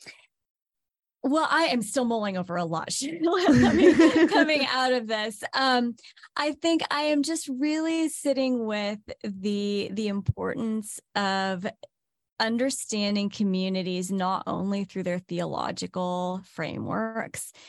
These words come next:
Speaker 1: There's just so much more to us as, as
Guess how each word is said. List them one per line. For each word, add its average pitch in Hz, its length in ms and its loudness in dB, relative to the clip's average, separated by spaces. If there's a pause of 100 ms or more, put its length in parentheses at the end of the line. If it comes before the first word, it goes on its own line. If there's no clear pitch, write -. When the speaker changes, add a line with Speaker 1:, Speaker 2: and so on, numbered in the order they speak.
(140)
Speaker 1:
There's 233 260 -2
just 262 220 -6
so 294 220 0
much 311 260 -2
more 220 280 -2
to 190 280 -2
us 180 360 -2
as, 185 420 -4
as 180 240 -4